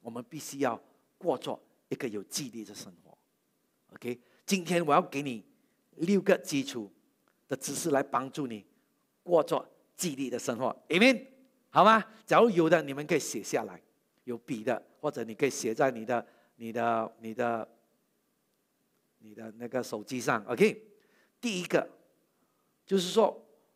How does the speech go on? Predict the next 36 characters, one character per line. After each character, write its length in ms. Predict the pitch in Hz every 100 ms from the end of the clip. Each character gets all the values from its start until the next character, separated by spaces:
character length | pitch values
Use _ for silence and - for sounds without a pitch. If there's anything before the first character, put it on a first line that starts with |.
| _
我 160 | - 143
们 180 | 139 151
要 280 | 185 160 120 - _ -
拒 360 | - 190 139 - _ _
绝 320 | - 170 - - _ _ _ _ _ _ _ _
冷 200 | 113 113 - -
淡， 240 | 117 95 _ _ _ _ _ _ _ _ _ _ _ _ _ _ _ _
拒 300 | - 226 156 _ _
绝 260 | - 160 - _ _ _ _ _ _
冷 140 | - 95 -
淡。 200 | 113 - _ _ _ _ _ _
OK， 300 | 87 120 120 _ _ _ _ _ _ _ _ _
我 80 | -
们 80 | 214
要 60 | 247
知 160 | 214
道 200 | 226 214
呢， 260 | 175 160 156 _ _ _ _ _ _ _ -
大 220 | 247 196
多 240 | - 190
数 160 | 185 202
人 140 | 170
将 200 | 170 165
自 160 | 165 185
己 220 | 160 131
周 200 | - 156
围 180 | 147 156
人 300 | 143 127 147 -
进 240 | 180 160
行 220 | 131 131
比 140 | 123 110
较， 220 | 139 101 - _ _
可 200 | - 127
悲 240 | 127 139
的 100 | 127
是， 200 | 113 135